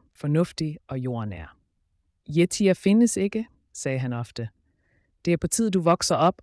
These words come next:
og glemmer sådanne fjollede historier." Lily blev bedrøvet ved tanken om at måtte opgive sin ven. En aften, da hun snakkede med Yanko om det, kom yetien med et forslag.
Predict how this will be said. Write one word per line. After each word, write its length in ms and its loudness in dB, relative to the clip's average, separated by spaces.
og 140 -8
glemmer 260 2
sådanne 300 -4
fjollede 540 -4
historier." 760 -10
Lily 240 2
blev 180 2
bedrøvet 520 2
ved 80 -2
tanken 400 -4
om 140 -2
at 80 -6
måtte 240 -4
opgive 340 -6
sin 240 -6
ven. 180 -4
En 140 2
aften, 380 2
da 80 -2
hun 140 0
snakkede 400 0
med 140 0
Yanko 340 0
om 160 -2
det, 260 -4
kom 200 -6
yetien 460 -2
med 120 -4
et 80 -8
forslag. 520 -8